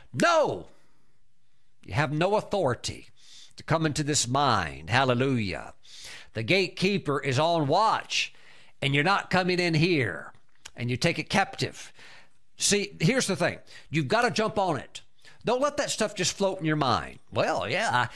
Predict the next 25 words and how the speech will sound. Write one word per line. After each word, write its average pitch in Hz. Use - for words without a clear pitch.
you 113
know, 165
I 180
guess 180
that 196
would 233
feel 233
good 320
if 247
I 247
went 254
out 247
and 196
did 294
that. 208
You 147
know, 165
I 202
haven't 196
gotten 220
drunk 240
in 196
a 196
long 233
time." 214